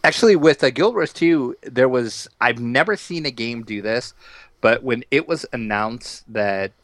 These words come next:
uh, the free-to-play transitioning, what was happening,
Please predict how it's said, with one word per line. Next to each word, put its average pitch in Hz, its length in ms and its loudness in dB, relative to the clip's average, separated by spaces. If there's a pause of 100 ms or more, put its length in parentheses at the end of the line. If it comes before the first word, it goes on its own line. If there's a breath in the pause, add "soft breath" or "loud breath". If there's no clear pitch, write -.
uh, 98 140 -2
the 95 240 -12
free-to-play 120 800 -4
transitioning, 127 1040 -10
what 113 280 -6
was 104 140 -10
happening, 135 460 -4